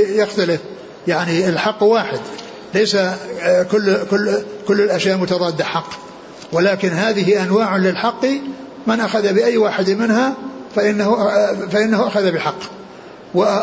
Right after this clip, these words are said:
و، و، يعني أوضحها وأصحها يعني التشهدات حديث مسعود أو تشهد مسعود هذا: "التحيات لله والصلوات والطيبات والسلام عليك أيها النبي ورحمة الله وبركاته،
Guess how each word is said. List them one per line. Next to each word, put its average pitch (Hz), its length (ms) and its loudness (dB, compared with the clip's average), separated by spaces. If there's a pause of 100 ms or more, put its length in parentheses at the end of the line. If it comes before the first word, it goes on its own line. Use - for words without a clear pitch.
و، 190 360 2
و، 180 180 0 (560)
يعني 180 340 0
أوضحها 185 640 2
وأصحها 208 920 2 (580)
يعني 180 460 2
التشهدات 185 760 2
حديث 196 300 0
مسعود 160 380 0 (460)
أو 185 80 0
تشهد 180 380 0
مسعود 170 300 0
هذا: 147 360 -2 (500)
"التحيات 160 540 0
لله 156 400 0
والصلوات 151 560 0
والطيبات 151 580 0
والسلام 151 420 -2
عليك 160 300 0
أيها 147 200 0
النبي 160 220 -2
ورحمة 143 320 -4
الله 165 220 0
وبركاته، 170 460 -4